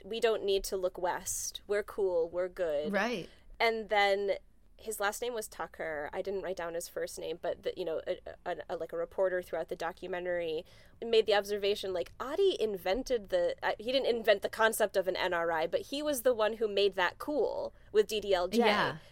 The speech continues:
Speaker 1: And then ten years later, he's the one who's saying, "We don't need that. We're cool here."
Speaker 2: Right.
Speaker 1: Again, he's got his finger on the pulse of the people through this era. And yeah, you know, again, I
Speaker 2: Yeah.
Speaker 1: understand that there have been glitches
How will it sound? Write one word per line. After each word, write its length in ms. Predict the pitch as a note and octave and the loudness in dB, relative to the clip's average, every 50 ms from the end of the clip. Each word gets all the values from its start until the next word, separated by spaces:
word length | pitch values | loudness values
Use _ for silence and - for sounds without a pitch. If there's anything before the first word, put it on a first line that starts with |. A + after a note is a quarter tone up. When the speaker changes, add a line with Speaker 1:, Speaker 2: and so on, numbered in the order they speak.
| - - | -4 4
Speaker 1:
And 160 | - A#3 A#3 | 4 6 6
then 140 | A#3 G#3+ A3 | 6 4 2
ten 280 | - - - B3 A#3+ A#3+ | 2 -2 -2 0 0 2
years 300 | A3+ A3 G#3+ G#3+ G#3 G3+ | 2 2 2 2 0 0
later, 360 | G#3 A3+ A3+ A3 G3+ F3 F3 | 0 2 2 4 4 4 2
he's 300 | F3+ - - A3+ A3+ G3+ | 2 0 -4 -6 -6 -2
the 100 | - G#3 | -2 -2
one 240 | G3 G3 G3 F#3+ G3 | 0 2 0 0 0
who's 200 | G3 G#3 G3+ G3 | 0 0 -2 0
saying, 460 | - - G3 F#3+ F#3 F3+ F3 F3+ F3+ - - - - - - | 2 2 2 4 4 2 2 0 -4 -8 -14 -20 -20 -20 -12
"We 220 | - A3+ B3+ B3 | -6 -2 2 4
don't 200 | A#3 A3 A3 G#3+ | 4 4 4 4
need 200 | G#3+ G#3+ G#3 F#3+ | 2 2 2 2
that. 380 | - E3+ E3 D#3+ D#3 C3+ - - - - - - - | 0 0 0 0 0 -2 -4 -6 -14 -20 -20 -20 -2
We're 240 | G3 G#3+ A3 A3 G#3+ | 4 6 6 6 4
cool 320 | - - B3+ G#3+ G3 F#3 | 2 0 2 4 4 2
here." 640 | F#3+ - - B3 A#3 F#3+ E3+ D3+ C#3+ C3+ D#3+ F#3+ - | 2 0 -2 0 2 4 4 2 2 0 -2 -2 -2
Speaker 2:
Right. 540 | A#3+ A3+ A3 G#3 G#3+ A3+ A3 G3+ F3 E3+ - - - - | 0 0 0 2 2 2 0 0 -4 -6 -10 -18 -10 -4
Speaker 1:
Again, 360 | - A3+ A3+ C4+ C4+ A#3+ G4+ | -4 -2 0 2 0 0 0
he's 180 | G3+ - F#4+ - | -2 -6 -6 -4
got 160 | - - - | -4 -4 -4
his 160 | A3+ A3+ - | -4 -6 -6
finger 320 | - - B3+ C#4+ D4 C#4+ B3+ | -2 -2 -2 -2 0 0 0
on 140 | A#3 A#3 A3 | 0 0 -2
the 60 | G#3 | -6
pulse 320 | - - A3+ G#3+ A3 - | -6 -4 -4 -4 -4 -4
of 120 | A3 G3 - | -8 -8 -8
the 80 | F#3+ | -10
people 380 | - - D4 E4 - A3+ G3+ G3 | -8 -6 -6 -4 -2 -4 -4 -4
through 340 | - - - G3 F#3 F#3 F3 | -6 -6 -4 -2 -2 0 0
this 240 | F3 E3+ - - - - | -2 -2 -2 -6 -8 -8
era. 480 | E3 D3+ D#3 C#3+ C#3+ C#3 D3 C#3+ - - | -8 -8 -6 -6 -6 -4 -4 -6 -6 -4
And 360 | F3+ F3 E3 E3+ E3+ E3+ - - | -6 -6 -4 -6 -6 -10 -8 -2
yeah, 160 | G#3+ F#3+ D#3 | -2 0 0
you 140 | C#3+ D3+ D#3+ | 0 -2 -2
know, 100 | D#3 D3 | -2 -2
again, 300 | F3+ G3 G3+ G3 E3+ - | -2 0 0 0 0 0
I 140 | - E3+ E3+ E3 - | -2 -2 -4 -4 -2
Speaker 2:
Yeah. 140 | F#3+ G3 A3+ | 0 2 2
Speaker 1:
understand 580 | - - - F3+ - - A3 G#3 G3 F#3 F3+ | 2 2 0 0 0 0 0 2 2 2 0
that 100 | E3+ - | -2 0
there 140 | - F#3 E3+ | 0 0 0
have 160 | F3 F3+ - | 0 -2 -4
been 160 | F#3+ F#3 F3+ - - - - F#3 - | -4 -4 -4 -6 -12 -18 -20 -12 -2
glitches 680 | A3+ A#3+ B3 - - A#3 G#3 F3 E3 E3 - - - | 2 2 2 4 4 4 2 2 0 -2 -6 -6 -6